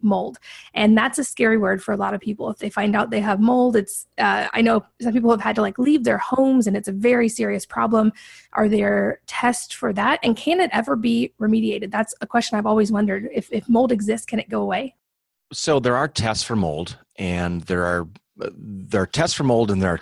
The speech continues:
Speaker 2: tests for mold. So what I mean by that is you can go to most hardware stores and buy a kit that's a little,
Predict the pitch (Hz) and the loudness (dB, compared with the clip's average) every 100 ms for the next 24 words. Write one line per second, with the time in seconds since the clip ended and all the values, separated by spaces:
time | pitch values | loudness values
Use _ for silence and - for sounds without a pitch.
0 | - - - 80 - - - 85 80 78 | -4 -6 -4 -4 -4 -6 -6 -4 -4 -6
1 | 50 - - 87 82 82 82 - 95 104 | -10 -8 -2 -2 -2 -4 -6 -4 0 2
2 | 120 104 98 95 92 92 92 90 98 98 | 4 2 2 2 2 0 -2 0 2 0
3 | - 95 87 85 - 113 101 90 - 87 | 0 0 0 -2 -2 -4 -2 -2 -2 -4
4 | 82 82 78 76 - 110 - - - - | -4 -4 -6 -6 -4 -4 -4 -8 -14 -20
5 | - _ 87 - 87 92 90 | -20 _ -8 -6 -4 -4 -6